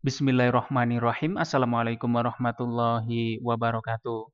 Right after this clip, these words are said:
Rekan setia Radio Melayu Suara Republik Islam Iran dimanapun saja Anda berada, selamat berjumpa kembali dengan saya, Rohanianto, dalam acara Warta Berita Singkat. Hari ini Kamis tanggal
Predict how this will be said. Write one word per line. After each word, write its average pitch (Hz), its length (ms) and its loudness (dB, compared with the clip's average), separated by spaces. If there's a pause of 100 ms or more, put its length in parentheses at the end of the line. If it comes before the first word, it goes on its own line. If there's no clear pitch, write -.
(160)
Rekan 120 320 0
setia 120 320 0
Radio 127 320 0
Melayu 117 400 -2
Suara 117 320 -2
Republik 117 480 -6
Islam 117 400 -2
Iran 135 320 0
dimanapun 117 560 -2
saja 113 320 -4
Anda 113 400 0
berada, 123 480 0 (480)
selamat 117 480 4
berjumpa 117 480 0
kembali 120 320 2
dengan 117 240 0
saya, 113 480 2
Rohanianto, 120 720 0
dalam 123 320 2
acara 117 240 -2
Warta 113 480 0
Berita 117 240 2
Singkat. 127 480 2 (640)
Hari 156 320 6
ini 175 160 -2
Kamis 151 480 0
tanggal 120 400 4